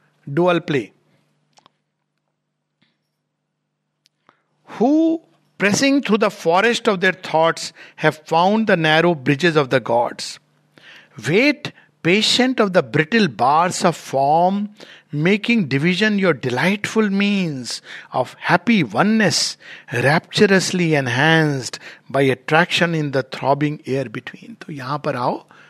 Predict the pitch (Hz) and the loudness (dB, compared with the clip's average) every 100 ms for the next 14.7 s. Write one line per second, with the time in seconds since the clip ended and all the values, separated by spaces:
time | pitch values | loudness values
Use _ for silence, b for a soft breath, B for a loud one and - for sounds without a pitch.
0 | b - 131 131 131 139 123 - 110 131 | b -14 -10 -6 -4 -4 -4 -4 -2 0
1 | 185 185 - - b b b b _ - | 0 0 -2 -6 b b b b _ -10
2 | 123 117 120 127 - 113 120 165 190 165 | -6 -4 -2 -2 -2 -4 0 2 4 4
3 | 160 135 127 143 139 B B B 127 120 | 2 4 4 2 -2 B B B -4 -2
4 | 113 - - b b _ _ - 117 - | -4 -8 -18 b b _ _ -20 -20 -20
5 | _ _ _ - 113 - 120 120 226 165 | _ _ _ -20 -16 -8 -4 0 0 0
6 | 151 180 220 - 196 156 151 127 143 143 | -2 0 0 0 -2 0 0 -2 -6 -6
7 | 143 123 117 110 113 233 B B B - | -6 -8 -8 -6 -4 -4 B B B -4
8 | 170 175 160 196 214 B B - 135 123 | -4 -2 -2 -2 -4 B B -2 -2 0
9 | 156 214 202 190 - 139 135 - 170 120 | 2 2 0 -4 -4 -6 -6 -6 -8 -4
10 | 120 226 - 123 151 202 127 151 277 285 | -2 -2 -2 0 2 2 2 2 2 2
11 | 240 190 175 151 127 - - - B B | 0 2 2 0 -2 -14 -16 -20 B B
12 | B - 165 175 156 180 156 165 156 180 | B -8 -2 0 2 2 4 2 2 2
13 | 175 165 143 151 190 156 147 151 202 131 | 4 2 4 4 4 2 -2 2 0 2
14 | 151 160 147 147 147 - 143 | 2 2 2 0 -2 -2 -6